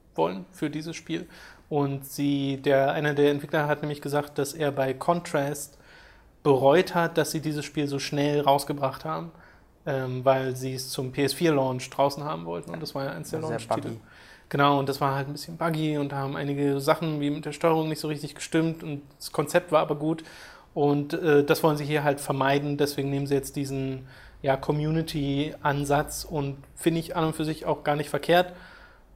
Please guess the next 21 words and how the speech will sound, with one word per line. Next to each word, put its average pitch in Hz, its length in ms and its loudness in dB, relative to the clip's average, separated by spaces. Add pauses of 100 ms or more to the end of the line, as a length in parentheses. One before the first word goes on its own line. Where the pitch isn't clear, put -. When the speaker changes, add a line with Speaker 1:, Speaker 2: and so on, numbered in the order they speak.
Speaker 1:
Ähm, 139 600 -2 (760)
und 156 180 0
dazu 147 420 0 (560)
kann 143 140 0
man 139 100 -2
noch 135 80 -4
sagen, 131 240 -2
das 131 120 -8
sind 135 140 -8
auch - 140 -12
gerade 160 220 -10
mal 165 240 -8
elf 151 300 -8 (340)
Leute, 185 360 -12
die 170 80 -10
da 92 120 -10
arbeiten 90 300 -10
Speaker 2:
Mhm. 113 180 -16
Speaker 1:
bei 165 80 -2
dem 170 140 -12
Studio. 180 320 -12